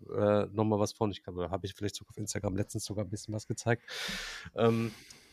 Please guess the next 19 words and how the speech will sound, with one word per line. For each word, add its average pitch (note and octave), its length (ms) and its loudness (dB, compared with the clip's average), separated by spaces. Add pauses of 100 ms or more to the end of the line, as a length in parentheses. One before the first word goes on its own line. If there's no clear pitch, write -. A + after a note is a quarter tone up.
(100)
sieht B2 200 8
auf A2+ 80 10
jeden A#2+ 120 10
Fall A#2 120 12
sehr, A2+ 160 12
sehr A2+ 120 12
geil A2+ 260 12
aus. A2 260 8 (420)
Wir A2+ 540 8
haben A#2 580 6
das A2+ 180 2
ganze A#2+ 280 6
Ding A#2+ 240 8
noch A#2+ 100 12
ein A#2 80 10
bisschen A2+ 920 6
smoother F#3 840 12
gemacht, F3+ 460 10
sozusagen. F#3 720 6